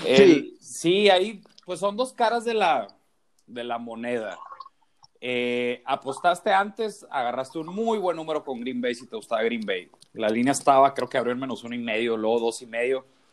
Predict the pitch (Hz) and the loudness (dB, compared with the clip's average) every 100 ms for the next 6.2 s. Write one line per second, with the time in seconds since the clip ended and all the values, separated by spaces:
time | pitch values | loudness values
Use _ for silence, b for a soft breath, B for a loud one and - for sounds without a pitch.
0 | _ _ _ _ - 120 123 120 131 123 | _ _ _ _ 0 2 2 2 2 2
1 | 143 127 123 - 123 107 95 90 b b | -2 -6 -8 -6 -6 -6 -8 -10 b b
2 | b b b _ - - 120 113 135 131 | b b b _ -20 -4 -2 0 4 4
3 | 123 - - - - 123 113 113 113 104 | 2 -4 -8 -10 -4 -4 -4 -4 -4 -4
4 | 143 160 185 196 185 160 - 151 160 156 | 0 4 4 4 0 -4 -2 -2 -2 -4
5 | 156 147 147 165 165 - 117 - 120 113 | -6 -6 -4 -4 -4 -10 -16 -10 -10 -6
6 | 131 120 | -2 0